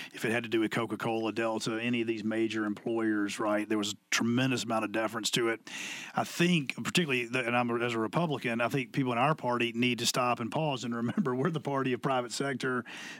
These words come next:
businesses. We're the party who recognizes that's where liberty comes from, and we have the largest employer, or one of the largest employers, not only in the state but in the South. Uh, we need to continue to, to recognize that, that they are extremely important to our economy. The entire state,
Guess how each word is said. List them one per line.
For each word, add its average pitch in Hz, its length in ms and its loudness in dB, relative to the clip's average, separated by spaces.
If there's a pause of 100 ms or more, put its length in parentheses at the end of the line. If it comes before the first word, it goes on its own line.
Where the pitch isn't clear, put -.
businesses. 127 640 2
We're 139 160 2
the 131 100 0
party 127 420 0
who 117 80 0
recognizes 120 580 0
that's 123 220 2
where 117 100 0
liberty 120 400 2
comes 131 320 -2
from, 117 300 2
and 113 180 0
we 147 120 4
have 143 120 0
the 110 80 -4
largest 127 480 0
employer, 123 600 0 (360)
or 110 80 -2
one 127 160 2
of 120 60 0
the 117 60 -2
largest 123 380 0
employers, 117 320 -2
not 127 140 0
only 139 140 0
in 113 60 -4
the 110 60 -2
state 120 300 0
but 113 80 -2
in 107 60 -2
the 104 80 -4
South. 123 480 2 (480)
Uh, 117 280 0
we 123 120 0
need 139 160 0
to 117 80 -2
continue 120 500 0
to, 110 260 2
to 113 160 -2
recognize 110 680 0
that, 107 160 -2
that 113 240 -2
they 117 300 2
are 107 260 0
extremely 147 800 4
important 113 380 -2
to 113 40 2
our 110 120 2
economy. 110 480 0
The 113 160 -2
entire 139 460 2
state, 131 680 2